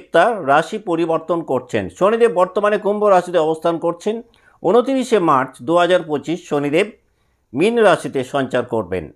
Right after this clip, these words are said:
বিগত আড়াই বছর পর এই যে শনি তার ঘর পরিবর্তন করছেন, এই কারণে দ্বাদশ রাশির প্রত্যেকটা রাশিই কিন্তু কম বেশি প্রভাবিত হবেন।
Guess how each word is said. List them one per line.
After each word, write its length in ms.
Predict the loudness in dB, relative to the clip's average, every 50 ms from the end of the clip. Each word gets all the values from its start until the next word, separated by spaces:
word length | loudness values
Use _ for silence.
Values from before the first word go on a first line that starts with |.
| _ _ _ -4
বিগত 340 | -2 0 2 2 2 2 2
আড়াই 280 | 2 4 4 4 2 2
বছর 280 | 2 -2 -2 -2 -4
পর 240 | -2 2 4 4 4 2 0 -6
এই 180 | -4 -4 -4 -4 -4
যে 120 | -6 -6 -6
শনি 400 | -6 -4 -2 -2 0 0 0 0 -2 -2 -2 2
তার 160 | 2 4 4 2
ঘর 220 | 2 2 2 2 2
পরিবর্তন 540 | -2 -4 -4 0 2 0 0 2 0 -2 -4 -2
করছেন, 440 | -2 -2 -2 -2 -2 -2 -2 -2 -2 -2 -2 0
এই 160 | 0 0 0 0
কারণে 360 | 0 2 2 2 4 2 2 2
দ্বাদশ 360 | 2 2 4 4 4 2 2
রাশির 320 | 0 -2 -2 0 -2 -4 -2
প্রত্যেকটা 440 | -4 -4 -2 -2 -4 -2 2 2 2
রাশিই 420 | 4 4 2 2 0 -2 -4 -4
কিন্তু 280 | -4 -4 -6 -2 -2 -4
কম 200 | 0 0 0 0 2
বেশি 260 | 0 -2 -2 -2 -6 -8 -8 -8
প্রভাবিত 420 | _ -2 0 2 2 2 0 -2 -2 0
হবেন। 320 | 0 2 2 2 0 -2